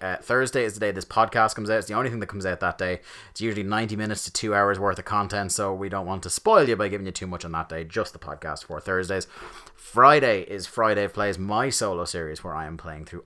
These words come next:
Oxenfree at the moment, which is this really kind of like, halfway between, it's like if a Stranger Things game was designed by the Night in the Woods people.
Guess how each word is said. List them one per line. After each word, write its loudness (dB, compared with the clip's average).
Oxenfree 0
at -6
the -10
moment, -6
which -10
is -10
this -8
really -6
kind -6
of -6
like, -2
halfway 8
between, -2
it's -4
like 6
if 2
a 0
Stranger 2
Things -2
game -2
was 0
designed -2
by 2
the -2
Night -2
in -6
the -8
Woods -6
people. -12